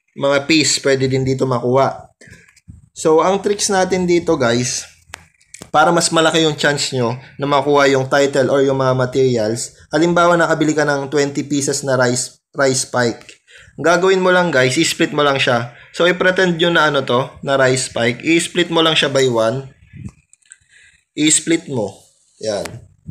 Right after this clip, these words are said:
Pag na-split mo na siya lahat, ganito magiging itsura niya. Pretend nyo na lang na rise spike to, guys, kasi nagamit na natin. Yan.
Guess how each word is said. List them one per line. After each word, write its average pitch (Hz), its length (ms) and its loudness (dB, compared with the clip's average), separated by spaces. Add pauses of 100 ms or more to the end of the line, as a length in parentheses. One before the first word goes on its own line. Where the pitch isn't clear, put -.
(160)
Pag 160 160 0
na-split 185 400 0
mo 180 80 0
na 175 80 2
siya 175 160 0
lahat, 160 560 2 (160)
ganito 147 320 -4
magiging 139 480 -2
itsura 131 400 -2
niya. 120 400 -4 (960)
Pretend 170 400 0
nyo 185 80 0
na 180 160 4
lang 175 80 2
na 170 160 2
rise 160 320 2
spike 156 240 -2
to, 147 160 -4
guys, 151 160 0
kasi 151 240 -2
nagamit 131 480 0
na 131 80 -2
natin. 117 720 -4 (720)
Yan. 95 320 -12